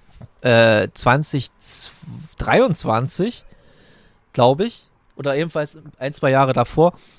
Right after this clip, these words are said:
gab's ja von so einem, äh, U-S-amerikanischen Sprinter war es, glaub ich, oder Schwimmer, ich bin mir grad unsicher, jedenfalls vom Leichtathleten, der hat in der, der hat, da wurden dann die, äh, Denver Nuggets Meister, ich glaub, das war in der Saison,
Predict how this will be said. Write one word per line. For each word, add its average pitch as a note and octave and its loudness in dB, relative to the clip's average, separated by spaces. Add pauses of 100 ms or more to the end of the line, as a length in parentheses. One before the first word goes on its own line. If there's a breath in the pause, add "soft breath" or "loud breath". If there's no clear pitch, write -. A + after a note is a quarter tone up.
(100)
gab's - -2
ja D#3+ 2
von C#3 -2
so B2 -2
einem, B2+ -6 (120)
äh, A2+ 2 (120)
U-S-amerikanischen C3 -4
Sprinter - -2
war A2+ 0
es, - -10
glaub A#2+ -4
ich, G#3+ -10 (540)
oder C3 -2
Schwimmer, D3 -2
ich - -16
bin F3 0
mir F3 -2
grad D#3+ -4
unsicher, D3+ -2
jedenfalls D3 -2
vom B2+ -4
Leichtathleten, B2+ -2 (640 loud breath)
der C#3 0
hat C3+ -8
in C#3 -4
der, C3+ -2 (120)
der A#2 -6
hat, C3+ 0 (340)
da A#2+ -6 (240)
wurden D3+ -2
dann C3 -4
die, B2 -4
äh, A2+ -6
Denver B2 -4
Nuggets B2+ -4
Meister, A3+ -2 (300)
ich - -20
glaub, - -20
das - -8
war A2 0
in A2 -2
der G#2+ -6
Saison, A#2 -4